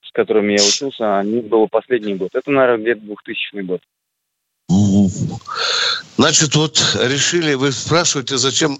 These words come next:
Speaker 2: экономия вот в это время? Большой вопрос. <laughs> Я тоже задавал этот вопрос.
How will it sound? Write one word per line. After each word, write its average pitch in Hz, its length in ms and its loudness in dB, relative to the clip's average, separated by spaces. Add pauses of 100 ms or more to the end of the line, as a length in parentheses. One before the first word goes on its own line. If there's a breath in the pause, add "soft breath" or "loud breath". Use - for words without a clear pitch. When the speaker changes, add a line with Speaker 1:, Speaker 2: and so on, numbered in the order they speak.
Speaker 2:
экономия 127 840 -2
вот 92 240 -4
в 95 100 -4
это 107 220 2
время? 117 500 0
Большой 98 540 2
вопрос. 110 760 2
<laughs> - 40 -8
Я 127 160 0
тоже 131 320 -2
задавал 98 380 -2
этот - 120 -20
вопрос. - 600 -4